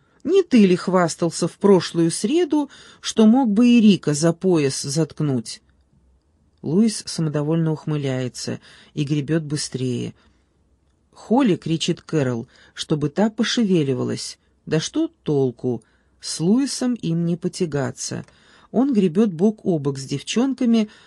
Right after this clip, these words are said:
а потом хватается за борт их лодки. "Вы чего, ребята?" —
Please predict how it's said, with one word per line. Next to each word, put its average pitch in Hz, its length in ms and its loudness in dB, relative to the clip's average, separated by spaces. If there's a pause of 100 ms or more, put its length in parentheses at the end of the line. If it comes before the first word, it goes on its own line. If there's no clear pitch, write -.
(140)
а 170 140 0
потом 320 320 -2
хватается 220 880 0
за 165 240 2
борт 190 300 0
их - 260 -4
лодки. 139 560 -4 (680)
"Вы 214 220 2
чего, 277 340 4
ребята?" — 175 640 2